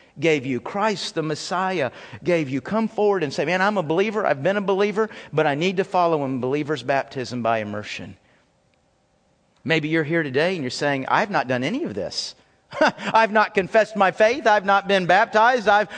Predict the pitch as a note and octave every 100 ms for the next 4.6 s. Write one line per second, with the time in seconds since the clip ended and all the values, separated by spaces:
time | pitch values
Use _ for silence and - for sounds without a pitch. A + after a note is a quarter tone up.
0 | G3 F#3+ G#3 G3+ G#3 G#3 G3+ F#3+ G#3+ G#3
1 | G#3 - A3 A3 - G3+ A3 A#3 G#3+ B3
2 | A#3+ F#3 G#3+ F3+ A3+ G#3 G#3+ A3+ A#3+ G3
3 | G#3+ A3+ F#3+ G#3 A#3 A3+ A#3+ A#3+ - A3+
4 | C#4 A3 - - -